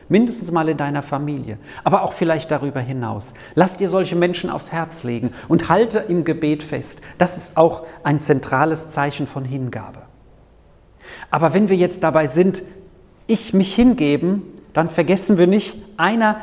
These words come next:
hat sich für uns hingegeben und das ist der, der uns den Heiligen Geist gegeben hat. Und deswegen heißt es dann im nächsten Abschnitt des Verses, „Im Geist brennen wir. In der Bedrängnis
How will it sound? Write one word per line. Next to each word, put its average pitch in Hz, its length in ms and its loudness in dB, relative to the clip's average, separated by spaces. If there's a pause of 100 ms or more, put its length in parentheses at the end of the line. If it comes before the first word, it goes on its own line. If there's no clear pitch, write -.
hat 185 220 -2
sich - 180 -4
für 190 140 4
uns 208 260 4
hingegeben 151 920 0 (160)
und 175 140 6
das 165 120 2
ist - 220 -4
der, 165 180 4
der 175 160 2
uns 165 180 -4
den 160 200 -2
Heiligen 156 320 -2
Geist 147 360 -2
gegeben 123 420 -4
hat. - 240 -16 (760)
Und 156 140 6
deswegen 196 580 4
heißt 180 260 0
es 180 120 -10
dann 175 140 4
im 165 100 4
nächsten 185 680 -2
Abschnitt 190 420 -2
des 185 160 -4
Verses, 170 560 -2
„Im 196 260 6
Geist 185 520 0
brennen 180 480 4
wir. 120 240 -6 (1500)
In 135 120 2
der 131 100 2
Bedrängnis 143 920 4